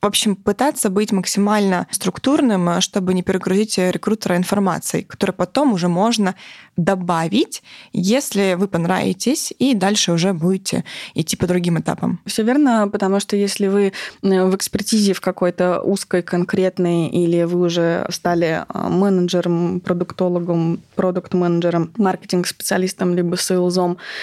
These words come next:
Speaker 2: и работаете, э, в этой индустрии уже определенное количество времени и ищете именно в этом направлении позиции для себя развития, точно не нужно указывать, что во время университета вы подрабатывали барменом, официантом в, э, кофемании, кофехаус или еще где-то.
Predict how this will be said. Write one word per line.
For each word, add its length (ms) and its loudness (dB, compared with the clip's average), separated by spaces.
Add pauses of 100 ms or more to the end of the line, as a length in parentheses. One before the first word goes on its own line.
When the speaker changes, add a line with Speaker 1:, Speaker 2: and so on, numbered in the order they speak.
(260)
Speaker 2:
и 120 2
работаете, 680 0 (340)
э, 140 2
в 80 2
этой 200 0
индустрии 500 0
уже 280 0
определенное 440 0
количество 360 -2
времени 360 2
и 300 0
ищете 540 0
именно 500 0
в 60 2
этом 240 2
направлении 640 0
позиции 500 -2
для 140 -4
себя 260 -2
развития, 440 -2 (300)
точно 280 0
не 140 4
нужно 280 0
указывать, 400 -2
что 380 0
во 80 0
время 260 0
университета 640 0
вы 200 0
подрабатывали 640 -2
барменом, 680 2
официантом 600 -2
в, 140 -2
э, 760 -2
кофемании, 880 0
кофехаус 760 -4
или 140 0
еще 300 -2
где-то. 360 -8